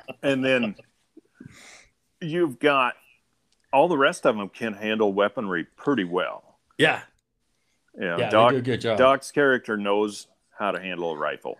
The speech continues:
Speaker 1: That's
Speaker 2: Yes.
Speaker 1: the thing. He is the rifle man.
Speaker 2: <laughs>
Speaker 1: And
Speaker 2: Yeah, the
Speaker 1: you've got
Speaker 2: sharps and
Speaker 1: and, and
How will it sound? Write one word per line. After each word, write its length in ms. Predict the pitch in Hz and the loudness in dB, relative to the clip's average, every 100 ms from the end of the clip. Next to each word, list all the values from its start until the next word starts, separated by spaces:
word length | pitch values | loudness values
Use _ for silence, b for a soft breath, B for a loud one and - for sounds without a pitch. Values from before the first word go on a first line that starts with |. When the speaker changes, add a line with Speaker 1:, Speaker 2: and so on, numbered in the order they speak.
| _ _ _ _ _ _ | _ _ _ _ _ _
Speaker 1:
That's 0 | |
Speaker 2:
Yes. 320 | 113 104 98 | 2 2 2
Speaker 1:
the 80 | 95 | -4
thing. 220 | 92 78 | -4 -6
He 200 | - 113 123 | -2 4 4
is 160 | 113 | 6
the 100 | 113 | 4
rifle 380 | 104 101 90 80 | 4 4 0 -8
man. 400 | 73 76 64 67 - | -10 -12 -12 -12 -10
Speaker 2:
<laughs> 60 | |
Speaker 1:
And 80 | 117 | -2
Speaker 2:
Yeah, 40 | |
the 80 | 117 | 2
Speaker 1:
you've 180 | 113 98 | 2 2
got 300 | 113 113 120 | 6 6 6
Speaker 2:
sharps 100 | - | 0
and 200 | 95 - _ _ - | -10 -12 _ _ -2
Speaker 1:
and, 300 | 120 113 120 | 0 0 -2
and 260 | 147 143 | 0 0